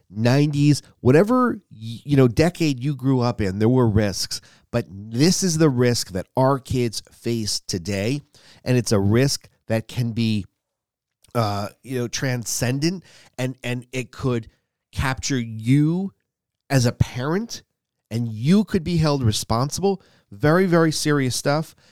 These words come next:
So I implore you to talk to your kids, you know, take a few minutes once a week or so, look up trends online, see what, what, you know, you can find.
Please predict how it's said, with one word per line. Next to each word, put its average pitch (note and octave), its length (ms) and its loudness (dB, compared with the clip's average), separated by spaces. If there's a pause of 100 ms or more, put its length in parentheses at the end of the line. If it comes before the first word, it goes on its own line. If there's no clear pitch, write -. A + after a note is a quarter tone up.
(120)
So C3+ 360 2
I B2+ 140 0
implore C3+ 480 -2
you F#3 320 -6 (540)
to C#3 100 -2
talk C#3+ 340 2
to C#3+ 100 -8
your C#3+ 100 0
kids, - 580 -2 (440)
you C3 100 -8
know, C3+ 340 0
take E3 260 2
a F3 60 -2
few E3 240 0
minutes D#3 640 0 (320)
once D3+ 260 0
a D3+ 60 4
week C#3 280 2
or E3 80 2
so, E3+ 500 0 (180)
look C#3+ 300 2
up E3 280 0
trends D3+ 460 0
online, B2 580 2
see D3+ 320 0
what, D3 340 2 (340)
what, C3+ 180 2 (120)
you C3+ 220 -4
know, C3 160 4
you C3 140 0
can A#2 160 -2
find. C#3 320 0